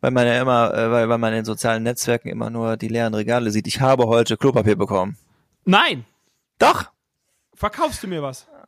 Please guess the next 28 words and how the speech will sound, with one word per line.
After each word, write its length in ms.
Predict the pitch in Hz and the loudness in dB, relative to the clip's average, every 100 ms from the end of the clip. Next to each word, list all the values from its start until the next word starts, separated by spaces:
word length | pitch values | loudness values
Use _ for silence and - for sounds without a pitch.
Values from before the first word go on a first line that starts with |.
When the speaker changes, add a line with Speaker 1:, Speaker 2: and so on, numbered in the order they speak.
| - - | -20 -10
Speaker 1:
Äh, 120 | - 110 | -4 -2
ja, 60 | |
klar. 540 | - 123 147 147 117 - _ - | 0 4 4 4 0 -8 _ -6
Zehn 200 | 139 127 | -2 2
Euro? 400 | 139 151 180 190 - _ 330 190 | 4 6 6 2 -6 _ -20 -8
Speaker 2:
Pro 180 | - 160 | -2 -2
Rolle 240 | 139 165 269 | 2 2 2
oder 200 | 254 214 | 0 -2
für 240 | - 175 | -2 -4
alle? 240 | 127 120 117 - _ _ _ - | -2 -4 -6 -14 _ _ _ -8
Speaker 1:
Äh, 80 | - | -6
für 160 | - 65 | 0 2
alle. 220 | 107 104 - _ | 2 0 -6 _
Speaker 2:
Das 240 | 147 147 143 | -4 -4 0
überlege 320 | 131 117 120 | 0 0 -2
ich 160 | - | -6
mir 100 | 110 | -4
noch. 380 | 120 117 - 160 - _ - | -2 -2 -4 -12 -14 _ 0
Aber 140 | 127 | 2
das 140 | 127 143 | 2 0
ist 100 | - | 0
schon 100 | 147 | 2
mal 80 | |
gar 120 | 139 147 | 4 2
nicht 140 | 151 | 2
schlecht, 240 | - 147 | 0 0
das 120 | 131 - | -2 -4
Angebot. 440 | 120 117 127 - | -4 -6 -10 -10